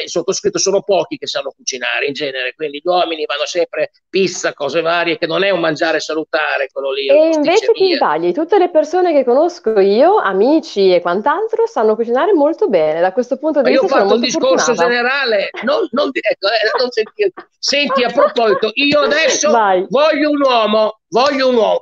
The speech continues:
Speaker 1: basta, tutte
Speaker 2: Uh,
Speaker 1: queste donne,
Speaker 2: addirittura.
Speaker 1: ecco, eh, io avevo s-,
Speaker 2: Bravo, ci sta,
Speaker 1: contattato
Speaker 2: eh beh,
Speaker 1: Christian, Christian
Speaker 2: Sì.
Speaker 1: Gamioli, se, se c'era o non c'era, eh, così dai, parliamo un po' con un uomo, sempre con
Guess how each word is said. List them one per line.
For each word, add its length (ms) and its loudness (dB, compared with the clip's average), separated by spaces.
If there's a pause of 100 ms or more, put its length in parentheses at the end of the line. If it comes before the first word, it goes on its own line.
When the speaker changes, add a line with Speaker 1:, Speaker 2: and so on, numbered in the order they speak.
(100)
Speaker 1:
basta, 400 -4
tutte 200 -2
Speaker 2:
Uh, 100 4
Speaker 1:
queste 300 2
donne, 320 0
Speaker 2:
addirittura. 1000 2
Speaker 1:
ecco, 140 -12 (160)
eh, 340 -20 (100)
io 160 -2
avevo 240 2
s-, 80 -2
Speaker 2:
Bravo, 380 0
ci 160 0
sta, 140 0
Speaker 1:
contattato 340 -2
Speaker 2:
eh 20 -2
beh, 120 -2
Speaker 1:
Christian, 680 -4 (440)
Christian 360 -4
Speaker 2:
Sì. 60 -4
Speaker 1:
Gamioli, 800 0
se, 380 -4
se 200 -4
c'era 480 0 (220)
o 100 -2
non 160 0
c'era, 600 0 (280)
eh, 460 0
così 240 0
dai, 260 -2
parliamo 420 0
un 80 -2
po' 160 0
con 140 -2
un 100 -4
uomo, 300 -2
sempre 360 -10
con 80 -12